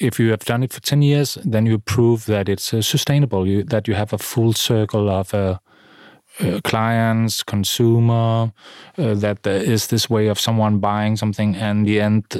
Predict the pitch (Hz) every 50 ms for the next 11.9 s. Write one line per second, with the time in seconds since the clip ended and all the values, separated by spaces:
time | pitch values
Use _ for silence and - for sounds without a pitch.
0 | - - - - _ - - 131 117 110 117 113 110 98 110 104 104 98 - 104
1 | 101 98 101 101 98 101 95 - - 107 95 - 107 101 - - 113 107 104 104
2 | 107 107 104 104 104 104 113 117 117 117 123 120 120 117 117 117 - 123 117 120
3 | 117 117 - - - 139 123 117 113 110 104 - 117 113 113 113 110 107 - -
4 | 110 113 107 101 _ _ _ _ _ _ - - 151 143 127 - 151 135 117 98
5 | 90 85 - _ _ _ _ _ _ _ - - - - - - - - - -
6 | - - - - 127 117 113 110 95 120 123 - - - 117 - - 127 107 117
7 | 110 110 104 101 107 104 113 123 131 127 120 110 104 101 104 113 120 123 113 110
8 | 107 98 110 120 - - - 123 113 104 - - - 113 107 107 107 110 104 98
9 | 101 101 104 110 123 131 131 - - - 147 139 143 147 143 - - _ _ -
10 | - 120 110 110 107 110 113 127 123 139 135 123 117 107 107 - - 117 98 -
11 | - 110 110 - 113 104 92 101 - - 101 95 92 90 90 90 85 82